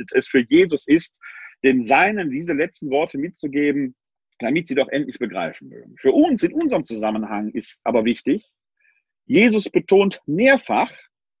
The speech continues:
dass er gehen wird. Er wird nochmal wiederkommen, aber dann wird er endgültig zum Vater heimkehren. Das heißt, er ist nicht mehr da.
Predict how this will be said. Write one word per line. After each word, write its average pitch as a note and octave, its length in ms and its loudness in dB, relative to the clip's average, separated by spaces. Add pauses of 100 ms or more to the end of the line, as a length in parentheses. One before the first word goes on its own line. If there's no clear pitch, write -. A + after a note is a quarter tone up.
(100)
dass D#3+ 240 0
er E3 140 0
gehen D3 440 -2
wird. F2+ 260 -10 (600)
Er C3 160 4
wird A#3+ 200 2
nochmal A#2+ 380 -4
wiederkommen, F#3 760 0 (560)
aber G3 320 2
dann F3 220 -6
wird F3+ 180 -4
er F#3+ 160 -8
endgültig A3+ 520 -6
zum A#2+ 180 -14
Vater G2 340 -10
heimkehren. D2 440 -14
Das A2+ 200 0
heißt, B3+ 440 0
er D#3 120 2
ist D3+ 280 -2
nicht F3+ 280 -6
mehr E3+ 200 -4
da. C#3 400 -2